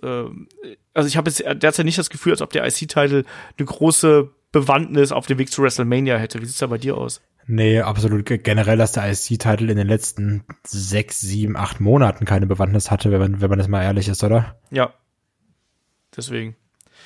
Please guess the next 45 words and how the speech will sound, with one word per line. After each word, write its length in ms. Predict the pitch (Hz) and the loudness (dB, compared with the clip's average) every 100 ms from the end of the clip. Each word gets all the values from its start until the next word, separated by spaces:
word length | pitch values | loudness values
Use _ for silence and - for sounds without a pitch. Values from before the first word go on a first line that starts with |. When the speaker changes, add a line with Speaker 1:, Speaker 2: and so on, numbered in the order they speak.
| - - - - - | -20 -20 -20 -20 -10
Speaker 1:
Ja, 340 | - 131 135 135 - - _ _ | 2 4 4 2 -6 -20 _ _
komische, 680 | _ - 175 165 156 143 139 - | _ 0 0 2 4 4 2 -6
kom-, 280 | 151 147 | -8 -6
komisches 440 | 131 156 156 151 - | -2 -2 -2 -4 0
Match 260 | 143 147 | 0 0
irgendwie, 420 | - 147 139 139 135 | -6 -6 -4 -2 -2
ähm, 480 | 127 127 123 - - _ _ _ _ _ _ | -4 -8 -10 -12 -18 _ _ _ _ _ _
generell 360 | - 143 123 127 | -2 0 2 0
komische 360 | - 143 131 123 | 0 -2 -2 -2
Fehde 380 | - 135 147 | 2 2 2
und, 380 | 147 127 117 - | -4 -10 -12 -16
ähm, 340 | - 127 123 131 | -14 -12 -12 -14
für 140 | - | -16
die, 180 | 127 127 - - - | -14 -16 -18 -20 -6
da 120 | 143 | -6
tut's 220 | 135 143 | -6 -6
mir 80 | 143 | -4
teilweise 300 | - 131 123 | 2 2 2
auch 40 | |
ein 60 | 120 | -4
bisschen 220 | 123 131 | -8 0
leid, 240 | 127 156 - - - - | 0 0 -4 -20 -20 -8
äh, 140 | - | -2
dass 140 | 143 143 | 0 2
sie 60 | |
jetzt 120 | 143 139 | 0 0
hier 160 | 147 | -2
nur 160 | 139 139 | 0 0
so, 340 | 131 135 127 - - - | 0 -2 -4 -8 -16 -8
also 140 | 123 | -2
weil 80 | 139 | -2
die 80 | - | 0
könnten 240 | 165 180 | -4 0
ja 80 | 151 | 0
richtig 300 | 123 139 131 | 0 -6 0
geile 200 | 135 147 | 2 4
Matches 300 | 131 - 127 | 0 -2 -6
auch 120 | 120 | -8
li-, 120 | 131 | -8
miteinander 360 | 131 127 120 117 | -8 -6 -4 -6
liefern 300 | 120 - 117 | -8 -10 -10
irgendwo, 300 | 110 117 117 | -10 -10 -6
aber 160 | 113 | -2
das 80 | 131 | 0
Speaker 2:
Natürlich. 260 | 160 165 | 2 2